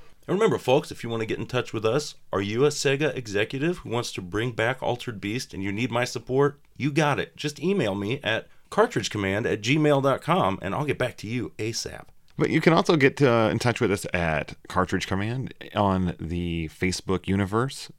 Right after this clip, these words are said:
Speaker 2: We love hearing from you there, and we let you know when new shows come out there and on the Twitterverse at Cart Command. Please subscribe to the show on whatever podcast device you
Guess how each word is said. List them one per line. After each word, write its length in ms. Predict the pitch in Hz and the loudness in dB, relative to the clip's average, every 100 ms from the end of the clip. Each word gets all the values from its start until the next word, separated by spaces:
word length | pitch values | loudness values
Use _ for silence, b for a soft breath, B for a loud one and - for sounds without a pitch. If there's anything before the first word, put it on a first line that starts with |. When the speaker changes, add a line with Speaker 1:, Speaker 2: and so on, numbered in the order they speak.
| - | -2
Speaker 2:
We 120 | 95 | 2
love 180 | 92 85 | 2 2
hearing 260 | 87 87 | 2 2
from 200 | - 82 | 2 0
you 120 | 85 78 | 0 2
there, 400 | 101 101 107 - | 2 2 0 -2
and 100 | 98 | -2
we 80 | 98 | 0
let 140 | 92 | 0
you 80 | 104 | 0
know 140 | 107 | 0
when 160 | 104 113 | 2 2
new 100 | 127 | 0
shows 300 | - 123 127 | 0 0 0
come 180 | 127 123 | -2 -2
out 180 | 120 | -2
there 240 | 123 120 120 | 0 0 0
and 180 | 98 104 | 0 0
on 220 | 101 98 | 0 0
the 80 | 87 | 0
Twitterverse 640 | - 117 113 101 104 107 - | 0 2 4 4 0 -2 -4
at 160 | - | -6
Cart 220 | - 113 | -2 -2
Command. 420 | - 113 104 107 107 - - - | 0 -2 0 -2 -6 -14 -12 4
Please 240 | 160 147 | 6 6
subscribe 400 | 120 - 135 131 | 4 0 4 4
to 60 | 113 | 4
the 60 | |
show 340 | 107 117 120 151 | 0 0 2 2
on 100 | 92 | 0
whatever 340 | 92 95 95 | 0 0 0
podcast 520 | 90 107 101 110 104 | -2 -4 -4 -4 -6
device 420 | - 82 98 107 101 | -4 -2 -2 -2 -4
you 300 | 95 90 | -2 -2